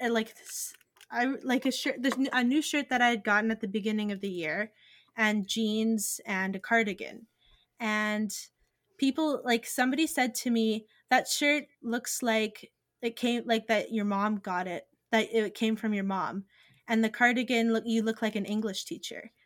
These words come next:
And, like, those aren't really mean, but it sort of hit in a different way. And I got kinda mad, but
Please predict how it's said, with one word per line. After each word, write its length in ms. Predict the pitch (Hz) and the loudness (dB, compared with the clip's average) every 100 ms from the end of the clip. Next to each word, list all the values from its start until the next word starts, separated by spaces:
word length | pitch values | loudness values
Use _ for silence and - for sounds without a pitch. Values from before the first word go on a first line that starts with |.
| _ _ - | _ _ -6
And, 140 | 262 | -2
like, 160 | 262 254 | -2 0
those 180 | 302 339 | -2 0
aren't 260 | 480 466 - | 0 -2 -6
really 440 | 233 240 254 233 - | -2 0 0 -2 -4
mean, 640 | 190 180 175 185 247 320 415 - - _ _ _ | -8 -8 -6 -2 -2 0 -4 -6 -20 _ _ _
but 300 | 240 226 220 - _ _ _ _ - | 4 4 4 -2 _ _ _ _ -8
it 120 | 233 | -2
sort 220 | 359 381 | 2 4
of 80 | 381 | 2
hit 300 | - 226 220 | 2 0 0
in 160 | 240 247 | 0 -2
a 60 | 262 | 0
different 360 | 262 262 277 | -2 -4 -6
way. 400 | 277 277 311 330 _ _ _ _ - | 0 0 0 -2 _ _ _ _ -4
And 100 | 233 | 0
I 60 | 220 | 2
got 200 | 254 - | 2 2
kinda 240 | 240 226 | 0 0
mad, 440 | 208 175 196 233 - _ _ | 0 -2 -2 -2 -8 _ _
but 280 | 214 190 - | 0 0 -2